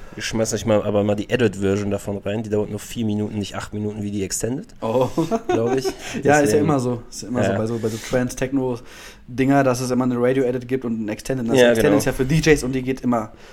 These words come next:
Speaker 2: zwei, drei, vier und zwanzig Minuten länger, ne?
Speaker 1: Ja.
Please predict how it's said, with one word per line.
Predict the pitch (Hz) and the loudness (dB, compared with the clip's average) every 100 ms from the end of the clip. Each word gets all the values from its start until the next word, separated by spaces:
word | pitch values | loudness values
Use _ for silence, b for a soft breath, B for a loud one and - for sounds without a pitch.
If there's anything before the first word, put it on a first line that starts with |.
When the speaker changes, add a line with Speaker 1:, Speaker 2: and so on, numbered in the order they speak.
| B B | B B
Speaker 2:
zwei, | - 143 131 | 0 4 6
drei, | 123 123 | 6 4
vier | 120 - 127 117 | 2 2 4 4
und | 117 | 2
zwanzig | 123 113 113 | -2 -4 -6
Minuten | 117 110 | -6 -4
länger, | 104 101 | -4 -4
ne? | 98 107 - - | -6 -8 -14 -14
Speaker 1:
Ja. | - 80 73 | -10 -8 -10